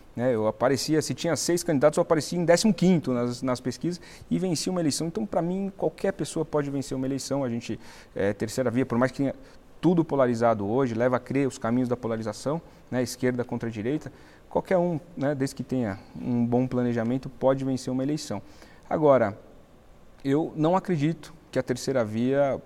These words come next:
possa lograr êxito em grandes cidades, não só em Guarulhos. E qua-, quanto a denúncias feitas,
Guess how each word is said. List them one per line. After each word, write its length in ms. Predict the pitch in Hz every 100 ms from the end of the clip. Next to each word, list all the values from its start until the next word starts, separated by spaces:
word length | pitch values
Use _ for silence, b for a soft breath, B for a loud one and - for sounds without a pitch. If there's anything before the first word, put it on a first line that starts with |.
| -
possa 260 | 123 123 135
lograr 320 | 135 131 127
êxito 380 | 120 131 - -
em 180 | 135 131
grandes 360 | 127 135 135
cidades, 400 | - 143 110 107
não 160 | 139 175
só 160 | -
em 80 | 165
Guarulhos. 480 | 165 165 131 107 - B B B B B -
E 320 | - 90 92 - - - - -
qua-, 240 | - 208 - -
quanto 480 | 175 180 175 160
a 260 | 131 117 113
denúncias 720 | 120 110 135 180 147 - 110
feitas, 500 | - 127 165 160 -